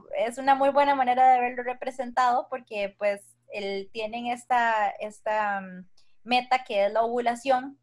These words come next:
En genera-, en, en realidad solemos darle el papel protagónico a la menstruación y llamarlo ciclo menstrual,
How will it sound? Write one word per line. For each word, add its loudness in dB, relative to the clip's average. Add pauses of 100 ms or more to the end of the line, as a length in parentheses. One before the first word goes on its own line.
(120)
En -14
genera-, -4
en, -2
en -8
realidad 0 (260)
solemos -6
darle -2
el -10
papel -6
protagónico -4
a 2
la -2
menstruación -4
y -18
llamarlo -4
ciclo -12
menstrual, -2